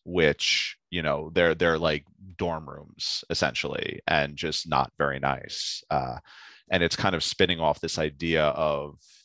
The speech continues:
you know, a, a, a couple of, a couple of inspirations. One is, um, you know, uh, Shenzhen and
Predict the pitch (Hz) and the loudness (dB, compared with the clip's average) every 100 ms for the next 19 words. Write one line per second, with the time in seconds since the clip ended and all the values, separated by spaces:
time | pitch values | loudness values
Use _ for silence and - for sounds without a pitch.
0 | _ - 90 71 67 - 135 139 131 135 | _ -8 -2 0 0 -2 -4 0 2 4
1 | 120 131 131 - 156 95 76 73 - 143 | 6 6 6 4 2 0 -6 -8 -4 -2
2 | 107 78 78 - 78 71 - - - 90 | -2 -4 -4 -6 -6 -4 -6 -8 -8 0
3 | 90 85 82 87 78 71 69 69 - 90 | 2 2 2 4 4 2 -2 -16 -8 -2
4 | 76 69 69 69 73 71 - 80 76 80 | -2 -2 -4 -2 -2 -2 -2 -4 0 0
5 | 76 71 73 71 71 67 | 0 -2 -12 -12 -8 -8